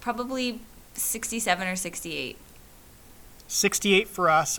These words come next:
Speaker 2: although
Speaker 1: Mm.
Speaker 2: with, what I love about the wood stove is we have that down where we watch T V in the evenings.
Speaker 1: Yeah.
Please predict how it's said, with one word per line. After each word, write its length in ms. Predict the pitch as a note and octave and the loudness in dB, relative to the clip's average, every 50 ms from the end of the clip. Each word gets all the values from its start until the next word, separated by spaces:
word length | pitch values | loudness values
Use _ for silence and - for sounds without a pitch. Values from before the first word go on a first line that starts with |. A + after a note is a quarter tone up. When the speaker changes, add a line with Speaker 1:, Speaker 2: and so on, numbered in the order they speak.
| - - | 0 0
Speaker 2:
although 400 | F3+ E3+ D#3 E3 F3+ F3+ F3+ F3+ | 2 2 4 4 6 6 6 4
Speaker 1:
Mm. 40 | |
Speaker 2:
with, 200 | F3 F3+ F3 - | 2 -2 -4 -2
what 160 | G3 D#3+ E3+ E3+ | -2 2 2 4
I 80 | E3 | 4
love 180 | D#3+ E3 E3+ E3 | 4 4 4 4
about 280 | F3 D#3+ E3+ E3+ - | 6 6 6 6 6
the 60 | - F3+ | 2 -2
wood 240 | F#3 A3+ B3+ G#3 | 0 0 0 0
stove 340 | - - - F3+ D#3+ D3+ C#3+ | -2 0 2 2 2 2 2
is 320 | D3+ D3 D3+ D3 - - - | 0 0 0 -2 -4 -6 -6
we 180 | F3+ D#3+ E3 | -6 -4 0
have 140 | D#3 E3 D#3+ | 2 2 2
that 160 | D#3+ D#3+ E3 D#3 | 2 2 0 0
down 200 | D#3+ D#3 D3+ D3 | 0 -2 0 0
where 100 | D3 D3+ | -2 -2
we 100 | C#3+ C#3 | -2 -2
watch 320 | C3+ C#3 C#3+ C#3+ - - | 0 0 0 0 0 -4
T 140 | - - D3+ | -8 -8 -8
V 140 | C#3 C#3+ C#3 | -8 -8 -8
in 80 | C3+ B2+ | -8 -8
the 80 | C3 | -8
evenings. 520 | B2+ C3 C#3 D#3+ F3 - G#3 G#3+ - - - | -8 -8 -6 -4 -4 -2 -2 -2 -4 -6 -8
Speaker 1:
Yeah. 80 | - | -12